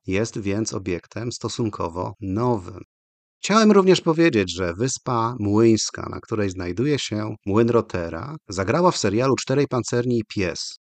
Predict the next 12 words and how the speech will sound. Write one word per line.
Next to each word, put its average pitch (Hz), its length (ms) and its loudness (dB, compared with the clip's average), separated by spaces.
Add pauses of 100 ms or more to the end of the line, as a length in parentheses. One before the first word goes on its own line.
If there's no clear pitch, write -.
(280)
ulubionym 120 500 2
serialu 113 500 0 (100)
taty 135 680 -2
mojego 110 300 4
słuchacza 113 500 0
i 104 80 0
kumpla 101 380 -4
Piotra, 98 600 -4 (100)
którego 110 320 4
nazywam 101 600 0
czasem 95 380 -4
Józefem. 131 460 0